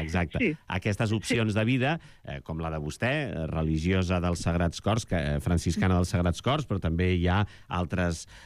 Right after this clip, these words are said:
Speaker 1: eh, congregacions o instituts laicals. Bé, eh, ràpidament, què representa per a vostè com a religiosa i per als consagrats en general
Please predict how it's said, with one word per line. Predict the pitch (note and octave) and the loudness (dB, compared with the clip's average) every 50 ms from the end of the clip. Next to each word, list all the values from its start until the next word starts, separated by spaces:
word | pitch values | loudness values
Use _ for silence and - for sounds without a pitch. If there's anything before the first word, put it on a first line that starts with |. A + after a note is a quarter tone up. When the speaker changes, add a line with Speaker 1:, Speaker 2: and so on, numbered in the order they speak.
| - - | -14 -6
Speaker 1:
eh, | - F2 D#2+ D2+ D#2 D#2 D2+ | -4 -2 0 0 0 -2 -2
congregacions | - E2+ D#2+ E2 D#2+ D#2+ D#2+ D#2+ - F#2 F2+ F2+ F2+ F2 D#2+ E2+ | -2 -2 -2 0 0 0 0 0 0 2 2 4 2 2 2 2
o | F2 | 2
instituts | F2+ E2+ D#2+ - D#2 - F#2+ E2+ - F2+ | 2 2 2 0 0 0 0 -2 0 0
laicals. | F2 F2 F2+ E2 - - A#2+ A#2+ A#2 A#2 B2 A#2 - - - - - - - | 2 2 2 0 0 -2 0 0 2 0 0 -2 -4 -8 -18 -20 -20 -20 -10
Bé, | - A#2 C3 | -4 -2 -2
eh, | C3 - - - G#2+ G#2 G2+ | -2 -4 -6 -4 -2 -2 -2
ràpidament, | - - A#1+ C#2+ F#2 G2+ A#2+ B2 - C#3 C3 A#2 B2+ B2+ A2+ | -2 -4 -8 -6 -2 -2 -2 -2 0 0 0 2 2 0 0
què | - C3+ C#3 | 0 -2 -2
representa | D3+ C#3 - C3 A2+ A2+ A2+ A2 A2 | -2 0 0 0 2 2 2 2 2
per | A2 G#2 G#2 | 2 2 2
a | |
vostè | G2 G2 F#2+ - - G2+ G2+ | 2 0 0 0 0 0 0
com | - G#2+ G2 G2 | 2 2 2 2
a | F#2+ F#2 | 2 2
religiosa | - F#2 F2+ F2+ F2+ F2 E2+ G#2 B2 A#2 A#2 | 4 4 4 4 4 4 4 2 2 4 2
i | G#2 | 2
per | F#2 G2 F#2 | 2 2 0
als | F2+ F2 - | 0 0 0
consagrats | - F#2 F2+ - F#2 F2+ F#2+ G2+ F#2+ G2 | 0 0 2 2 2 4 4 2 4 4
en | G2 G2 | 4 6
general | F2+ F#2 E2+ F#2 G2 G#2 G2 | 6 6 4 6 4 4 2